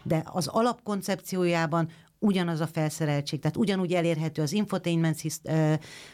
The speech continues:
rendszer, ö, ugyanúgy megvannak azok a vezetéssegítő és biztonságtechnikai berendezések, mint ahogy a, a belső égésű verziókban, tehát ezek iker modellek, ö,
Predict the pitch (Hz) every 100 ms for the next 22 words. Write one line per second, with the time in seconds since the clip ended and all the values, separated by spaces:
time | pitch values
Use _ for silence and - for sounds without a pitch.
0 | - - - 151 - - - 175 175 160
1 | - 165 151 156 - - - 170 160 160
2 | - 220 202 185 170 185 160 175 165 165
3 | 190 165 170 170 156 165 170 160 - 156
4 | 160 165 156 143 202 - 160 - 160 165
5 | 160 160 156 151 156 156 151 151 147 147
6 | 156 147 160 147 151 156 151 147 - -
7 | - - - 151 170 185 190 175 160 165
8 | 175 160 160 139 165 160 165 170 170 175
9 | 185 185 240 - 180 160 165 156 151 156
10 | 175 - - - - - - - - 160
11 | 156 156